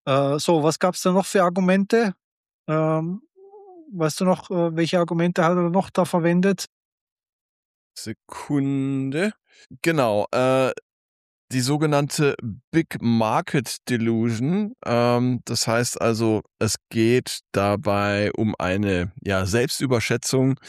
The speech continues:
Speaker 2: von Gründern und Risikokapitalgebern. Ähm, und, äh, das bedeutet, dass das im Prinzip, also ich übersetze es jetzt einfach mal, äh, zu einer, ähm, äh, Aufblähung führt, die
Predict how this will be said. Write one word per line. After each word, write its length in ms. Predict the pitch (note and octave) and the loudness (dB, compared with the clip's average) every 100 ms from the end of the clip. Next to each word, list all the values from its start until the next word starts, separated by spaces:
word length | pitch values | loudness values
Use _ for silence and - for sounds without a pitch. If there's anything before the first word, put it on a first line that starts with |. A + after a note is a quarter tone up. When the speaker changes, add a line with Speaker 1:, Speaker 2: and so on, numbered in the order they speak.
| - - - - - | -18 -18 -18 -20 -20
Speaker 2:
von 320 | - - A#2 A2+ | -6 -2 -2 0
Gründern 640 | A#2 D3+ D#3 C#3 B2 G#2+ | 2 2 2 2 2 0
und 220 | A#2 A2+ | -2 -2
Risikokapitalgebern. 1800 | A2+ D3+ D#3+ - A#2+ G#2+ - G#2+ G#2+ - G2 F2 F2+ E2+ E2+ G2+ C#3 F#3 - - - - - - - | -2 -2 -2 -2 -2 -2 -4 -4 -4 -4 -2 -2 -4 -6 -4 -2 -2 -4 -12 -20 -20 -20 -20 -20 -6
Ähm, 800 | A#2 A2 A2+ A2+ A2+ A2+ A2 - | 0 2 2 2 0 0 -2 -2
und, 680 | A2+ A2+ A2+ A2 - - - - | -2 0 0 -2 -6 -12 -10 -4
äh, 400 | A2 G#2+ G#2+ G#2+ - _ _ _ - | -2 0 0 -2 -10 _ _ _ -6
das 240 | A#2+ A2 | -4 -4
bedeutet, 640 | - - A2 G#2 A#2 B2 - | -6 -4 0 2 0 -2 0
dass 340 | G#2+ - - _ _ _ _ _ _ _ _ _ _ _ _ - | 0 -2 -6 _ _ _ _ _ _ _ _ _ _ _ _ -4
das 300 | G#2 - - | -2 -2 -6
im 200 | - A#2 | -2 -2
Prinzip, 460 | - B2 - D#3 | 0 -2 0 0
also 180 | G#2+ A#2 | 2 2
ich 80 | A2 | 2
übersetze 380 | A2 G#2+ A2+ C3 | 2 0 0 0
es 60 | |
jetzt 140 | B2+ - | -2 -2
einfach 220 | A#2 A2+ | -2 0
mal, 480 | A#2 A2+ G2 G2+ G#2+ | 0 0 0 -4 -8
äh, 60 | |
zu 160 | - B2 | -2 0
einer, 460 | A2 A#2 A#2 G#2+ - | 2 2 0 0 -2
ähm, 240 | A#2 A2+ | -2 -2
äh, 20 | |
Aufblähung 720 | - G#2 A#2 C3 - C3+ C3+ B2+ | -2 -2 0 -2 0 2 2 -2
führt, 340 | - C#3 C3 | -2 -4 -2
die 260 | B2+ A#2+ | -2 -2